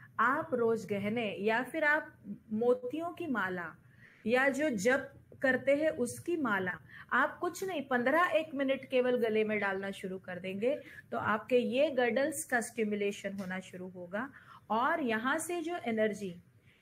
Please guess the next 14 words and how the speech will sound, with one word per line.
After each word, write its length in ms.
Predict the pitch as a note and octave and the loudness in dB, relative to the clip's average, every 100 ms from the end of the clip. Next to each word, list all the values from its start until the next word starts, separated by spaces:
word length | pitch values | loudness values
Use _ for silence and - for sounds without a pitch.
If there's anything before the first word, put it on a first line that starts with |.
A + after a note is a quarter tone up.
| - | -4
जो 160 | F#3+ A#3 | 2 4
meridians 640 | A#3 C4+ C#4+ F4 F#4 C#4+ | 4 2 2 0 0 0
जाती 400 | B3+ A3 A3 B3 | 2 2 0 -2
हैं, 140 | B3+ A3+ | 0 2
जो 140 | A#3 | 2
ऊर्जा 400 | A#3 A3 A3 C#4+ | 4 4 4 2
का 160 | D#4+ - | 2 0
प्रवाह 460 | - G#3 G#3 C4 D#4 | 2 2 4 2 2
पथ 260 | D#4 D4+ A3 | 0 0 0
brain 440 | F#3 G#3+ B3+ D#4+ | 0 2 2 0
की 120 | E4 | -6
तरफ 300 | - A#3+ G#3+ F#3 | -4 0 0 -2
जाता 360 | F#3+ F3 G3+ | -6 -4 -4
है, 240 | G#3+ C#4+ | -2 -2